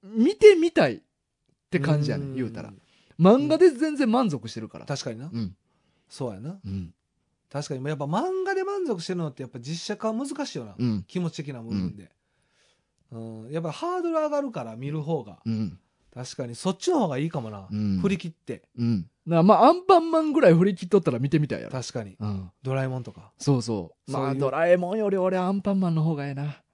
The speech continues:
Speaker 2: あー、
Speaker 1: うん。
Speaker 2: まあ確かにな。
Speaker 1: うん。
Speaker 2: まあ、ドラえもんって一定の普通の生活やし。あ、
Speaker 1: うん。
Speaker 2: でもそういう意味では、
Speaker 1: うん。
Speaker 2: サザエさんとかやってたな。
Speaker 1: あー、はいはいはい。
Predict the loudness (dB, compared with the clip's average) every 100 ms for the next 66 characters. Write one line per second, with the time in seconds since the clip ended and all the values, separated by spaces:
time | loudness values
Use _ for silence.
0 | _ -14 -12 -12 -12 -14 -10 -6 -4 -4
1 | -4 -8 -10 -12 -10 -8 -6 -4 -4 -6
2 | -6 -4 0 2 2 0 -4 -6 -10 -8
3 | -8 -6 -8 -8 -10 -8 -8 -10 -14 -20
4 | -20 -20 -4 0 2 0 -4 0 0 0
5 | -4 -2 0 2 0 -2 -2 -4 -2 -2
6 | -2 -4 -8 -8 -8 -6 -10 -10 -16 -18
7 | 2 6 8 8 6 2 -2 -6 -8 -12